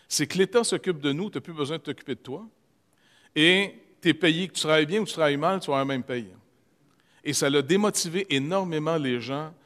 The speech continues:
de s'investir. Parce que finalement, il n'y avait plus de raison personnelle. Savez-vous quoi ? Quelquefois, je ne suis pas sûr, mais quelquefois, j'ai l'impression qu'on a amené cette philosophie-là dans la vie chrétienne.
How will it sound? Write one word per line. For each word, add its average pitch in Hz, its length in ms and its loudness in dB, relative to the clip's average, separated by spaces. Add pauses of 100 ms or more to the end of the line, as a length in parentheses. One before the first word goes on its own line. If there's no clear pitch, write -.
(120)
de 120 80 -6
s'investir. 135 800 -4 (680)
Parce 123 180 -2
que 156 100 0
finalement, 147 440 0
il 185 60 0
n'y 151 60 4
avait 131 180 2
plus 208 200 -8
de 175 100 2
raison 139 420 0 (500)
personnelle. 160 720 0 (840)
Savez-vous 165 260 0
quoi ? 277 280 -8 (380)
Quelquefois, 220 600 0
je - 20 -2
ne 233 60 -6
suis - 80 -12
pas 165 100 -6
sûr, 214 240 -6
mais 156 80 -4
quelquefois, 240 600 -6
j'ai 165 120 -4
l'impression 185 400 -6
qu'on 156 220 -4
a 156 60 2
amené 196 500 -2
cette 151 220 -2
philosophie-là 170 640 -4
dans 180 100 -4
la 143 60 -4
vie 170 100 -12
chrétienne. 160 420 -6